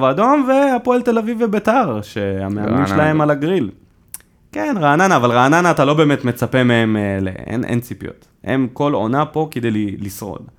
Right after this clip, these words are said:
Speaker 1: הם לא באמת, אה, היה, היה פעם מושג כזה של לתקוע יתד בליגה, אז כל שנה הם מנסים לתקוע ית-, את היתד הזה. הם מצליחים, ובינתיים הם במקום הנכון, הם מעל הקו האדום.
Speaker 2: כן, אבל בינתיים שתי קבוצות שלכאורה תקעו פה יתד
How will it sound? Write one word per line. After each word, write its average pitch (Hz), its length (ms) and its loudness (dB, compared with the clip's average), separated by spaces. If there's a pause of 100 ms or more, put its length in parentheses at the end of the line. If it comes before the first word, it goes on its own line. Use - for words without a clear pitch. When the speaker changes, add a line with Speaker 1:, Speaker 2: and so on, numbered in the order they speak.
(420)
Speaker 1:
הם - 140 -12
לא 104 60 -2
באמת, 120 360 0
אה, 92 180 -2 (640)
היה, 135 240 4
היה 139 180 4 (160)
פעם 135 200 4
מושג 131 300 2
כזה 127 200 0
של 120 180 -2
לתקוע 139 420 4
יתד 143 380 4
בליגה, 160 580 4
אז 123 140 -2
כל 180 160 -2
שנה 170 280 0
הם 185 80 2
מנסים 143 300 0
לתקוע 127 360 2
ית-, 104 220 0
את - 60 0
היתד 98 380 -2
הזה. - 140 -18
הם - 80 -4
מצליחים, 240 460 -6 (220)
ובינתיים 139 800 -6
הם 185 80 -4
במקום 175 360 -2
הנכון, 170 280 -2
הם 117 100 0
מעל 127 160 4
הקו 143 140 0 (120)
האדום. 135 280 -2 (240)
Speaker 2:
כן, 90 180 -6 (100)
אבל 92 140 -6
בינתיים 98 340 0
שתי 123 180 -4
קבוצות 117 380 -6
שלכאורה 95 1300 -6
תקעו 104 300 -8
פה 101 140 -2
יתד 113 320 0